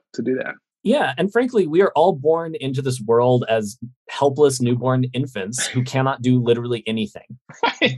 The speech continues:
Speaker 2: Everyone's entire life is bootstrapping.
Speaker 1: Yep.
Speaker 2: Even from the very first, like, get the visual system online, learn how to move my arms. Like, even if you're born rich, you still have to bootstrap basic human functionality. <laughs> So,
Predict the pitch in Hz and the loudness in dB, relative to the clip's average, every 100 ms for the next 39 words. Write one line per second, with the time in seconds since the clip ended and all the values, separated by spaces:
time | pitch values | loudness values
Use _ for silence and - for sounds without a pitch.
0 | - 160 175 214 214 202 175 127 151 160 | -4 -4 2 4 4 2 -2 -2 4 4
1 | 131 123 127 127 113 95 107 104 - 82 | 6 2 0 -2 -10 -8 -8 -8 -8 -8
2 | - 107 131 127 120 - - - 185 233 | -10 -12 -10 -4 -4 -4 -6 -4 -2 0
3 | 214 214 185 135 147 135 151 139 139 120 | 2 2 2 6 6 6 0 0 0 0
4 | - _ _ 107 147 120 135 156 214 131 | -2 _ _ 0 0 0 -2 2 2 2
5 | 113 123 120 117 104 95 92 85 87 101 | 0 0 -4 -2 -4 -4 -6 -6 -10 -2
6 | 113 127 135 156 160 160 180 170 196 127 | 0 2 2 0 -2 -2 -6 -2 -2 -2
7 | 85 - - _ - 131 - _ 240 247 | -6 -18 -20 _ -8 -6 -8 _ -2 0
8 | 262 220 135 170 143 147 117 151 - - | 2 0 2 2 4 2 4 0 0 -6
9 | 127 240 185 156 127 131 143 - 117 107 | -2 0 0 -2 -6 -4 -4 -2 -2 -2
10 | 104 - _ _ 147 143 131 131 127 123 | -6 -16 _ _ -4 -2 -2 -4 -2 -2
11 | 113 110 107 104 90 87 - 131 127 - | 0 -4 -4 -8 -8 -8 0 4 4 2
12 | - - 185 127 | -10 -2 0 0